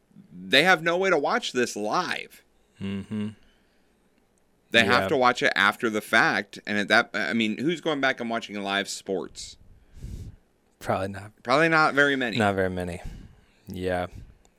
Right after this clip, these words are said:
Speaker 2: So, uh, that was kind of a bummer to hear that I was one of the, uh, least watched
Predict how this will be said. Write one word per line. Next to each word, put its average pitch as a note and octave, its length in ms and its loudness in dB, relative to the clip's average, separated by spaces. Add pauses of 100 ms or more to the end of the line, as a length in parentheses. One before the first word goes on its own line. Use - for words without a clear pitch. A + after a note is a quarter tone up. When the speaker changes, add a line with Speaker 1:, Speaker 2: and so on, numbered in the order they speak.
(100)
Speaker 2:
So, F#2 400 0 (680)
uh, F2 180 -6
that F#2 120 0
was G2 140 2
kind G2+ 140 4
of F#2+ 140 2
a F#2 300 4
bummer G2 280 4
to G2 140 -4
hear G2 200 6
that F#2+ 120 6
I F#2+ 80 4
was - 640 -2 (200)
one G2+ 140 2
of F#2+ 80 0
the, G2 260 2
uh, G2 60 2
least A#2 360 0
watched - 680 6